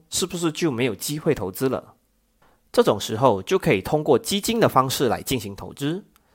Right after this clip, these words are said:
只要找寻该基金内有投资雀巢公司的，我们买入该基金的话，就等于是我们参与了投资。通常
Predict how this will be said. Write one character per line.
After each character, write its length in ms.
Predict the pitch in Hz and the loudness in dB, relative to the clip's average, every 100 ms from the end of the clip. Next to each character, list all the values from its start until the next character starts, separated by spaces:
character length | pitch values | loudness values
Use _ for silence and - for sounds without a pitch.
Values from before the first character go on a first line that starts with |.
| _ | _
只 120 | - 127 | 0 4
要 140 | 214 | 4
找 240 | 247 113 | 4 0
寻 300 | - - 104 | -2 -12 -6
该 160 | 151 220 | 0 2
基 160 | 226 240 | 2 -2
金 180 | 233 | -2
内 180 | 240 151 | 0 0
有 200 | 87 - | -2 -10
投 200 | - 104 | -6 -6
资 120 | 135 226 | -4 -4
雀 200 | - 180 | 0 2
巢 180 | 104 | 2
公 220 | 98 160 190 | 2 0 0
司 180 | - | 0
的， 180 | 240 - - _ _ - _ _ | 0 0 -2 _ _ -20 _ _
我 80 | 113 | 2
们 160 | 117 156 | 4 4
买 240 | 196 85 | 2 2
入 180 | 113 143 - | 0 -4 4
该 160 | 196 | 6
基 160 | 220 240 | 6 0
金 160 | 233 | -2
的 100 | 214 | -4
话， 360 | 104 131 90 - _ _ | -2 0 -2 -6 _ _
就 160 | - 269 | -6 -2
等 220 | 117 90 | -2 -2
于 140 | 95 | -4
是 340 | 110 - 107 - | -6 -4 -6 -6
我 140 | - 98 | -4 -4
们 180 | 92 98 | -4 -6
参 240 | - 185 | -4 -4
与 80 | 110 | -6
了 100 | 73 | -10
投 200 | - - | -12 -12
资。 360 | 87 156 220 - _ _ _ _ _ - | -6 -4 -4 -8 _ _ _ _ _ 0
通 220 | 220 233 | 2 2
常 340 | 127 104 110 | 2 0 -2